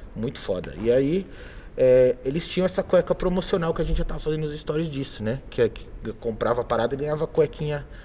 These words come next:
Daí a gente deu o nome de Cuexa, porque era do Bra-, cor do Brasil, tinha azul e a amarela, verde, amarela e azul e branca. E aí eu falei, "Mano, o que a gente pode inventar pro Thomas Miller?" Eu falei, "Cara, é o cara do sete a um, mano, é o melhor jogador da Alemanha na época, né?"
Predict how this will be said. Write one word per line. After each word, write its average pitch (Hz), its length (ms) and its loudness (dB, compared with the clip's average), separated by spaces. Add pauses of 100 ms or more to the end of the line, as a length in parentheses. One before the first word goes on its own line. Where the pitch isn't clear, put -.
(240)
Daí 165 100 -4
a - 40 -6
gente - 100 -14
deu 147 100 6
o - 40 4
nome 151 140 0
de 147 80 -8
Cuexa, 151 640 2 (540)
porque - 200 0
era 127 120 8
do 127 120 0
Bra-, 139 180 2
cor 135 180 2
do 139 140 -4
Brasil, 135 320 2
tinha 147 220 0
azul 120 260 0
e 123 80 2
a 117 80 4
amarela, 110 400 0
verde, 110 280 -2
amarela 113 300 2
e 120 60 4
azul 107 300 -2
e 101 40 -6
branca. 107 440 -4 (1200)
E 151 80 2
aí 156 80 12
eu 170 60 10
falei, 185 280 0
"Mano, 175 240 4
o - 40 -2
que - 120 -14
a - 60 -14
gente 196 160 -6
pode 165 260 -2
inventar 139 460 -4
pro - 100 -16
Thomas 117 320 -6
Miller?" 113 220 -4
Eu - 60 -14
falei, 113 160 -8
"Cara, 110 400 -10
é 104 140 -2
o 117 120 -2
cara 131 280 -4
do 131 100 -8
sete - 320 -8
a 175 40 -6
um, 143 140 -4
mano, 110 280 -4
é 98 60 -2
o 98 40 -2
melhor 107 240 -2
jogador 120 320 -4
da 123 80 -4
Alemanha 135 360 -2
na 98 160 -6
época, - 280 -12
né?" 113 160 -12